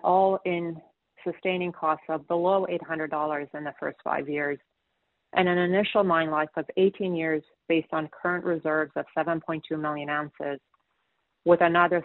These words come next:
six point four million in measured and indicated. In addition, we believe we are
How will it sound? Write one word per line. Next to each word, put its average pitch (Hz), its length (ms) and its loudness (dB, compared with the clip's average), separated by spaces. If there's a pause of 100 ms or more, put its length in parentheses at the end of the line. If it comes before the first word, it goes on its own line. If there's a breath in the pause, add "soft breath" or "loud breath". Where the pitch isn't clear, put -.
six 175 220 -4
point 170 200 -2
four 160 160 -2
million 151 340 -6
in 147 160 -8
measured 143 360 -4
and 143 120 -6
indicated. - 600 -6 (1500)
In 196 100 6
addition, 208 540 4
we 202 100 8
believe 185 360 4
we 185 180 2
are 175 120 0